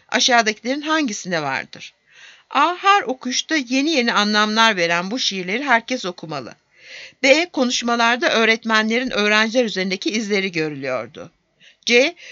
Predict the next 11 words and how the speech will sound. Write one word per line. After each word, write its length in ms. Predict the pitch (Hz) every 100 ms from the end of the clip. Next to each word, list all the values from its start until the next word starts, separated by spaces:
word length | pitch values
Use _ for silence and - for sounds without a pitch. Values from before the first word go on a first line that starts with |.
| _
Tüm 260 | - 370 311
düşünürlerin 640 | 247 240 240 240 233 226
olduğu 400 | - 214 214 233
gibi 200 | 185 175
onun 280 | - 233 220
da 40 |
en 220 | - 240 233
önemli 280 | 185 180
özelliğiydi 680 | 180 190 196 190 196 185 165
hoşgörülü 580 | 175 160 - 160 147 147
olmak. 540 | 143 139 139 151 -